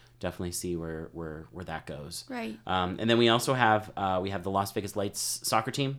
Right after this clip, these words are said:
Speaker 1: which
Speaker 2: Mm-hmm.
Speaker 1: still be, will still be playing this summer. It's very exciting. Jose is
Speaker 2: Woohoo!
Speaker 1: wearing his, uh, Lights, uh, shirt with a beautiful state of Nevada and a nice little star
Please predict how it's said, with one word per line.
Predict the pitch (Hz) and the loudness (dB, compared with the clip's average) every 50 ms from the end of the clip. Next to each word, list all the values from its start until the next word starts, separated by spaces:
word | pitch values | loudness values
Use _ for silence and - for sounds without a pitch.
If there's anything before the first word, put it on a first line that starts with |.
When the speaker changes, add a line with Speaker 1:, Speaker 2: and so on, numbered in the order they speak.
| - | -4
Speaker 1:
which | 247 240 226 | -4 -2 0
Speaker 2:
Mm-hmm. | 214 220 226 | 0 2 2
Speaker 1:
still | 247 127 117 | 4 4 4
be, | 113 120 | 4 2
will | 110 - 104 107 107 | 0 0 -2 -2 0
still | - - - 147 143 | 0 0 2 2 2
be | 143 135 | 2 0
playing | 143 147 139 143 143 139 | 0 2 2 2 2 2
this | 139 139 139 | 2 0 0
summer. | - 143 139 156 175 | 2 2 2 2 2
It's | 185 175 - | 0 -2 -2
very | - 123 120 | 0 2 2
exciting. | 117 117 - 135 117 117 131 135 135 - - 190 523 587 | 2 4 4 4 4 4 2 0 -4 -4 2 4 4 6
Jose | - 131 123 123 127 127 127 | 8 8 8 10 10 10 10
is | 127 - | 10 8
Speaker 2:
Woohoo! | - | 6
Speaker 1:
wearing | 127 123 123 127 123 | 6 6 4 4 2
his, | 123 120 117 110 110 | 2 2 0 0 2
uh, | 117 110 107 110 104 101 - | 2 4 4 4 4 2 0
Lights, | - 107 110 107 107 107 - - - - - - - - | 0 0 2 2 2 2 0 0 0 0 0 -2 -4 -4
uh, | 101 98 92 92 | -4 -4 -4 -4
shirt | - - - 131 165 170 82 | -2 0 0 0 0 0 -4
with | 85 98 - - | -8 -10 -8 -8
a | 87 95 | -8 -8
beautiful | 85 87 - - 110 107 104 107 - 104 | -8 -10 -8 -4 -2 -2 -2 -2 -4 -6
state | - - 113 104 104 | -4 -2 0 0 0
of | 104 | 0
Nevada | 101 98 92 98 98 107 120 120 | -2 0 0 2 2 2 2 0
and | 110 98 | -2 -2
a | 95 | -4
nice | 95 98 98 - - | -4 -6 -6 -6 -6
little | 104 90 82 | -6 -6 -6
star | - - - - 101 101 101 104 104 | -6 -6 -4 -2 0 0 0 0 -2